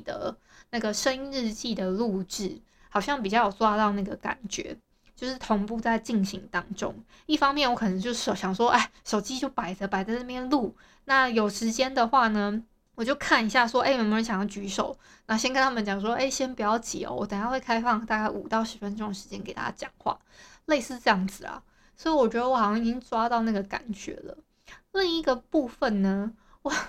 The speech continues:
<laughs> 我自己小小吐槽一下自己哈，我今天好像有点吃太饱，我又想说，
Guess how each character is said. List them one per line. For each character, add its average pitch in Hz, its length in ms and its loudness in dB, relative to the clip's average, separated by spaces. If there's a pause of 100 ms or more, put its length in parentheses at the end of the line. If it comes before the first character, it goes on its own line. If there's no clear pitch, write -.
(480)
<laughs> - 640 -6
我 262 140 4
自 - 120 -2
己 294 140 4
小 220 240 4
小 226 180 6
吐 269 220 0
槽 247 220 -4
一 202 40 -2
下 220 140 0
自 233 180 -4
己 220 200 -8
哈， 196 120 -4
我 226 140 4
今 302 160 2
天 330 80 0
好 254 120 6
像 294 80 4
有 320 40 4
点 233 180 2
吃 226 240 -4
太 226 240 2
饱， - 300 -6 (500)
我 220 120 2
又 277 520 6 (140)
想 196 180 -2
说， 262 400 2